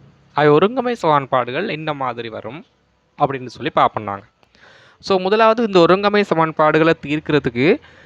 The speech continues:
ரெண்டு முறைகள் இருக்கு. ஓகே, ஒன்று பார்த்தீங்கன்னா வந்து நீக்கல் முறை, அடுத்தது பிரதியிடல் முறை என்று.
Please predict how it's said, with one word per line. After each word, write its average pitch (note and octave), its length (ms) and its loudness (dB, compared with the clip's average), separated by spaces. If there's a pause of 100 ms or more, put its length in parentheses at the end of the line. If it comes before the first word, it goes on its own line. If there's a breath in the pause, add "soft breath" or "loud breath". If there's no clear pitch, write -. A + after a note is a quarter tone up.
(120)
ரெண்டு C4+ 300 0
முறைகள் D#3+ 420 2
இருக்கு. C3 320 -4 (680)
ஓகே, C3 340 -4 (120)
ஒன்று E3 280 -4
பார்த்தீங்கன்னா D3 440 0
வந்து C#3+ 360 -4
நீக்கல் B2+ 480 -6
முறை, A#2 300 -10
அடுத்தது D3 440 -4
பிரதியிடல் B2+ 440 -4
முறை A2+ 220 -6
என்று. G#2 260 -16